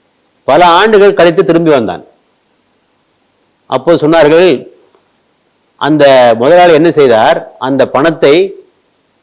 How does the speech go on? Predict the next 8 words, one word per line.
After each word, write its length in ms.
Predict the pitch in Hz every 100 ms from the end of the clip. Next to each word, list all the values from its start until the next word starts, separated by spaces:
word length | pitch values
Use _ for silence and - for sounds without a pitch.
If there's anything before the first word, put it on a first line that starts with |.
| _
அவர் 640 | - 139 143 131 117 98 - - _ _ _ _ -
கால்நடைகளிலே 760 | 139 185 170 151 143 131 160 170 -
முதலீடு 380 | 113 131 151 135
செய்தார். 320 | 117 101 85 - _ _ -
அது 280 | 113 151
கால்நடைகள் 600 | 165 139 190 180 160 185 185
பல்கி 280 | 147 170
பெருகிவிட்டது. 580 | 175 143 151 139 - -